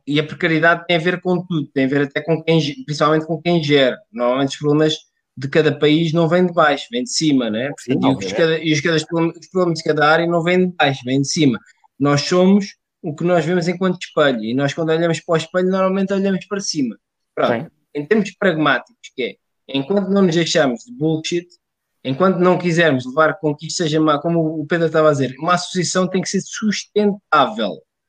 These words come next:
Speaker 1: E uma associação, para ser sustentável, tem que ser, no mínimo, rentável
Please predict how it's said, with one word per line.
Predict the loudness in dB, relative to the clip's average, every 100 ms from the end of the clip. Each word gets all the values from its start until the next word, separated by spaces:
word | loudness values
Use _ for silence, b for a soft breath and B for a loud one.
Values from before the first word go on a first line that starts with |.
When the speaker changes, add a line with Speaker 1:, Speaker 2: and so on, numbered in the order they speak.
| _ _ -8
Speaker 1:
E |
uma | 0 2
associação, | 2 -2 -2 -2
para | -2
ser | -4
sustentável, | -6 -4 -2 0 0 0 -2
tem | -4
que | -4
ser, | -2 -2 -4 b b -2
no | 0
mínimo, | 2 2 2 0
rentável | 2 2 0 -2 2 2 2 -2 -2